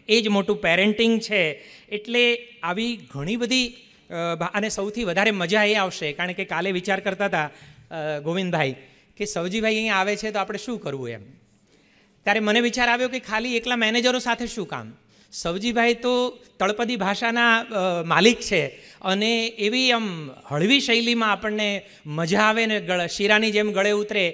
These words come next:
એવી વાતો આપણને એ કરી શકે એવું વ્યક્તિત્વ છે. એટલે આપણે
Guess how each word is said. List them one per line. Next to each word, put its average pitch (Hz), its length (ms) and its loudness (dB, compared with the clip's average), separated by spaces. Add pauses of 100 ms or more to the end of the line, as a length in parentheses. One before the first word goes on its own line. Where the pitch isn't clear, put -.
(240)
એવી 196 220 -2
વાતો 190 260 0
આપણને 196 600 -2
એ 190 380 2 (240)
કરી 180 260 2
શકે 208 420 2 (440)
એવું 220 440 2
વ્યક્તિત્વ 202 540 -2
છે. 190 260 2 (320)
એટલે 190 460 -2
આપણે 190 380 -2